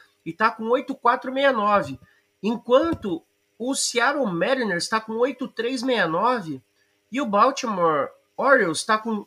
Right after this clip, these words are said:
oitenta sete três. Então o Orioles tá sete, é, três ponto sete jogos at-, desculpa, três jogos e meio atrás, tá? É, a gente tava até especulando aqui, falou, "Pô,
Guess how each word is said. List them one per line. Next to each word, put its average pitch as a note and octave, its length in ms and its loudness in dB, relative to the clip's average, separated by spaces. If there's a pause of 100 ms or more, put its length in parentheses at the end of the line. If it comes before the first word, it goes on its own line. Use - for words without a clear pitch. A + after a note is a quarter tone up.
oitenta C4 500 0
sete C#4 360 -6
três. G3 400 -6 (280)
Então C#4 220 0
o C4 40 4
Orioles A3+ 400 4
tá G#3+ 160 -2
sete, - 560 -4 (540)
é, E3 120 0
três B3+ 340 -2
ponto D4 320 -8
sete B3 320 -6
jogos A3 380 -2
at-, C#4 380 -6 (460)
desculpa, B2+ 360 -8
três G#3+ 360 -4
jogos G#3 380 0
e C4 80 -4
meio A3 420 0
atrás, B2 680 -2 (400)
tá? C3+ 260 -6 (460)
É, C3+ 480 2 (280)
a D3+ 60 -4
gente G#3+ 180 -4
tava A#3+ 140 -2
até C4+ 180 -2
especulando B3+ 560 -2
aqui, G#3 180 -8
falou, F#3+ 200 -10
"Pô, F#3 320 -6